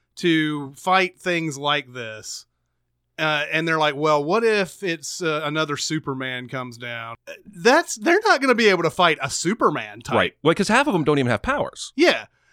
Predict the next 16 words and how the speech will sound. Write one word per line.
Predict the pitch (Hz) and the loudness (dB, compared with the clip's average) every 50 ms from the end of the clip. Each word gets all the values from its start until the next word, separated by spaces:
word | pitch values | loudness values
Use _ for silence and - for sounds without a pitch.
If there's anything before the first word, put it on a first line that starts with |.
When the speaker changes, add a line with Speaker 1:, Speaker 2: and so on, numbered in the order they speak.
| _ _ - | _ _ -4
Speaker 1:
I, | 208 226 254 202 202 226 | -2 0 2 4 4 6
I | |
don't | 277 349 370 359 | 6 6 4 4
understand | 339 302 269 - - - 262 247 247 233 208 185 | 2 2 0 -2 -2 -2 0 0 2 2 2 4
where | 185 196 214 214 | 4 6 6 6
they're | 185 180 160 | 4 4 0
coming | 151 - - 208 196 185 151 131 127 | 0 0 0 0 0 0 0 -2 -4
from | - 147 139 131 120 113 113 120 | -6 -6 -6 -6 -6 -6 -8 -10
on | 135 127 123 120 123 123 | -8 -8 -8 -6 -6 -8
this, | 120 113 110 107 104 - - | -10 -10 -12 -14 -14 -10 -8
like, | 143 131 131 | -8 -8 -8
where, | 131 135 143 165 180 190 196 185 151 | -10 -6 -2 0 0 0 -2 -4 -6
why | 170 147 156 170 180 185 | -4 -2 -2 0 0 0
they | 180 180 175 160 | 0 0 -2 -2
need | 156 156 151 156 165 165 160 147 139 | -2 -4 -6 -6 -6 -8 -10 -10 -8
these, | 147 139 139 139 139 135 139 135 - | -6 -6 -6 -6 -8 -8 -10 -12 -14